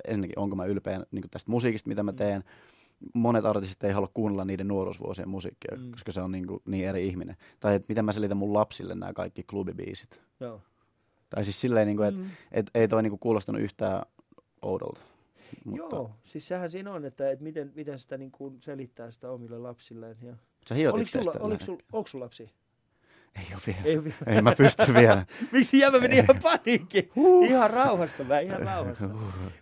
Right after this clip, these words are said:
Speaker 2: Mutta, tota, ei, siis lapset on, öö, mä olin ite, hetkinen, mitäs, mm, kolmekymmentä, niin, mä olin just kolmekymmentä,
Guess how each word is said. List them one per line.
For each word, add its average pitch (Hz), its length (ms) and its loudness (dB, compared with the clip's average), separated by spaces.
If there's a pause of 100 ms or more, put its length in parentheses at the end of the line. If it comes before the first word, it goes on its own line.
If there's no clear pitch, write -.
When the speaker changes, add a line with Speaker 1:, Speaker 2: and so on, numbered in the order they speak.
Speaker 2:
Mutta, 139 300 -6
tota, 131 300 -2
ei, 160 220 0
siis 147 220 -10
lapset 165 400 -8
on, 160 340 -10
öö, 151 420 -4 (560)
mä 156 80 -4
olin 160 160 0
ite, 143 340 -6
hetkinen, 131 340 -14
mitäs, - 540 -18 (120)
mm, 151 280 -20
kolmekymmentä, 143 400 -20 (520)
niin, 226 200 -6 (160)
mä 190 120 -4
olin 185 140 -2
just 214 120 -8
kolmekymmentä, 127 720 -10